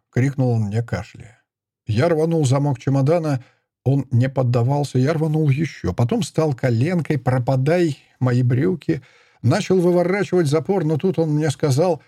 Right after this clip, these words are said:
"Да ладно, бросьте к чёрту!" Потом постоял ещё немного, поиграл фонариком по углам и уныло сказал:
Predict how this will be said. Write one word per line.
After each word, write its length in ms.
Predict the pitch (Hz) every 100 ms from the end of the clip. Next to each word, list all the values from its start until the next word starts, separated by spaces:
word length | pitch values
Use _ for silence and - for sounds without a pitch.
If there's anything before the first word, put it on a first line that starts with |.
| _ _ _
"Да 160 | - 107
ладно, 380 | 143 190 175 165
бросьте 460 | 139 165 156 - 120
к 60 |
чёрту!" 440 | - 98 90 - - _ _ _ _ _
Потом 300 | - 117 190
постоял 460 | 151 151 - 185 175
ещё 360 | 135 131 - 180
немного, 440 | 147 143 135 123
поиграл 460 | 117 127 135 135 113
фонариком 640 | 120 127 170 139 135 120
по 80 | 117
углам 380 | 123 139 190 165
и 80 | 127
уныло 360 | 120 131 180
сказал: 500 | 117 - - - -